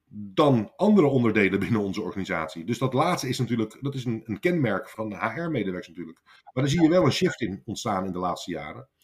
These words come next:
Je ziet dat er steeds meer data-analysten komen binnen de H R-afdeling, omdat data natuurlijk steeds belangrijker wordt. Niet alleen voor dit topic, maar überhaupt.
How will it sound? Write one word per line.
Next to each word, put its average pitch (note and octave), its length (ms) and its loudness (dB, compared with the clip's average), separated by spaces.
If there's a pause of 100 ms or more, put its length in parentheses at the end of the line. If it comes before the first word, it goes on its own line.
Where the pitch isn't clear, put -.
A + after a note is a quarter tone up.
(320)
Je C3 100 -2
ziet C#3 140 -2
dat B2+ 160 0
er G#2+ 60 -8
steeds D3+ 300 0
meer G#2 240 2
data-analysten C3+ 800 2
komen C3+ 300 2
binnen B2+ 360 -4 (180)
de A2 120 2
H A#2+ 260 2
R-afdeling, B2 480 0
omdat G#2 200 -4
data G#2 260 -6
natuurlijk F2+ 400 -6 (420)
steeds G#3 420 0
belangrijker G2 460 -4
wordt. - 260 -10 (500)
Niet A#2 200 -4
alleen G2+ 160 -2
voor - 80 -10
dit A2 160 -2
topic, F2+ 260 -6
maar F#2+ 180 -6
überhaupt. G2+ 520 -4